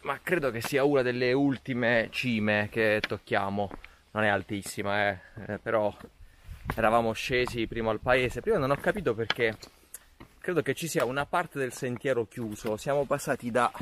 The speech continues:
eh, Cas-, Castel-, Castel-, Castelnuovo, credo. È un altro paesino.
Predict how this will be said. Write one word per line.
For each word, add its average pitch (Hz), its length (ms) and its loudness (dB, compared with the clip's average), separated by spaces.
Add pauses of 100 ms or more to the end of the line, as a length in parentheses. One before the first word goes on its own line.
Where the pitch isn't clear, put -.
(1080)
eh, 117 260 -4
Cas-, - 280 -4 (160)
Castel-, 123 500 -10
Castel-, 113 540 -8
Castelnuovo, 117 840 0 (100)
credo. 117 580 -2 (2000)
È 117 100 0
un 127 140 2
altro 135 320 0
paesino. 131 880 0